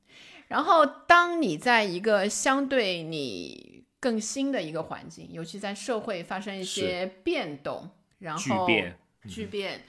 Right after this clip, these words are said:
Speaker 1: 然后社会发生一些危机，然后你个人面临一些环境的改变的时候呢，你会缺少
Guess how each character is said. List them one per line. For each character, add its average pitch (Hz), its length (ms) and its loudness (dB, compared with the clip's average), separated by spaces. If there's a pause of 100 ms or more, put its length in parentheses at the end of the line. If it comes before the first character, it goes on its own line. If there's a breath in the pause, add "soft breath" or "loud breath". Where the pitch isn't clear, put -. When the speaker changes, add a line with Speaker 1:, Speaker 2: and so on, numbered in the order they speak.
(300 loud breath)
Speaker 1:
然 175 160 0
后 185 80 2
社 220 180 -2
会 233 80 0
发 220 180 -2
生 220 160 -6
一 220 60 -2
些 226 160 -6
危 269 240 -4
机， 269 600 -8
然 185 160 -10
后 185 40 -8
你 180 120 -8
个 330 360 4
人 170 280 0
面 190 260 -6
临 165 100 -8
一 165 140 -10
些 165 340 -8
环 160 300 -8
境 202 180 -12
的 180 120 -8
改 180 240 -10
变 202 260 -8
的 160 100 -12
时 165 160 -14
候 156 200 -12
呢， 143 200 -16 (760)
你 180 100 -10
会 269 160 -4
缺 370 260 -4
少 - 240 -6